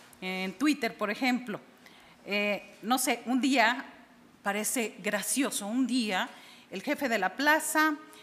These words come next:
contrató a un personaje de baja estatura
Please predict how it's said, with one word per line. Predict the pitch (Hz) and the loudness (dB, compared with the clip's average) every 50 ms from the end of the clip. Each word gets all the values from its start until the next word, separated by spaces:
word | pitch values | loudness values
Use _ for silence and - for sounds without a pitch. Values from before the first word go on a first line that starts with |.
| - - | -16 -8
contrató | - 240 208 202 - - 220 220 220 220 - - - 202 - 330 330 320 - | -4 -4 -4 -4 0 2 2 2 2 0 -2 -2 0 2 2 2 2 0 2
a | 220 226 | 2 2
un | 233 254 269 277 262 | 4 4 2 2 0
personaje | - 254 208 - - - - 220 214 226 262 302 320 320 - - 311 294 277 277 269 240 - - - | 0 -4 -4 -4 -4 -4 -4 -2 0 2 2 2 2 2 0 -2 -2 0 0 0 -2 -2 -6 -8 -10
de | 202 220 214 190 190 208 | -8 -8 -6 -4 -4 -2
baja | 202 262 277 - 311 | 0 0 0 0 -2
estatura | 302 - - 294 294 285 349 370 370 370 370 | -6 -4 -2 -4 -4 -2 -2 -2 0 0 0